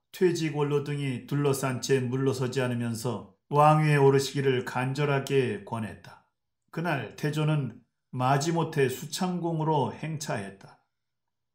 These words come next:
백관들이 궁문 서쪽에서 줄을 지어 영접하자 태조는 말에서 내려서 걸었다. 궁전으로 들어가 왕의 자리까지 가는데 어좌를 피한 채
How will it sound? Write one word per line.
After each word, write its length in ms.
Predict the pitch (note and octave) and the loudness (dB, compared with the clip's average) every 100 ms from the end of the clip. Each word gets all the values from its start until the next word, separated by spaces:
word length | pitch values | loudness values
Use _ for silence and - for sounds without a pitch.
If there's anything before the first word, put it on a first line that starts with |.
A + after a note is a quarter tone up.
| _ _ _ | _ _ _
백관들이 680 | - D3 F3 F3 D#3+ E3 D#3+ | -2 0 2 2 2 2 2
궁문 380 | D#3 D#3 D#3+ D#3+ | 2 0 2 0
서쪽에서 640 | D3+ D3 D#3+ D#3 C#3+ C#3+ | 0 -2 0 0 2 2
줄을 320 | C#3 C#3+ D3 C#3 | 2 -2 -2 -2
지어 280 | D3+ C#3+ | 2 4
영접하자 880 | C3+ C3+ C3+ C3+ C3 C3 C3 A2 - _ | 4 2 0 -2 -4 -2 -2 -4 -10 _
태조는 540 | - C#3 C#3+ C3+ B2 | -8 -4 -4 -4 -6
말에서 540 | A2+ A#2 B2+ C#3+ D3 C#3+ | -6 -6 -4 -6 -6 -6
내려서 600 | B2+ B2+ A#2+ C3+ A2+ F#2 | -6 -6 -6 -8 -10 -12
걸었다. 600 | - A#2+ G#2 - - - _ _ _ _ _ _ _ _ | -10 -10 -10 -16 -20 -20 _ _ _ _ _ _ _ _
궁전으로 680 | - E3 D#3+ D#3+ D3+ C#3+ C#3 | -10 -6 -2 -2 0 0 0
들어가 580 | C#3 C#3 C#3 C3+ A#2 - | -2 -2 -2 -4 -4 -6
왕의 500 | C3+ C#3 C3+ B2+ A#2+ | 4 4 6 2 -2
자리까지 640 | A2 C3 B2+ B2+ B2+ A#2 | -2 0 0 -2 -2 -2
가는데 640 | B2 B2 A#2 A2 B2 G#2 - _ _ _ | -2 -2 -2 -2 -2 -4 -10 _ _ _
어좌를 680 | C3+ C#3 D#3 D#3+ E3+ E3+ D#3 | 4 6 6 6 4 4 0
피한 360 | - E3+ D#3+ D3 | 2 2 2 -2
채 480 | - D3+ B2+ A2 | -2 2 2 -2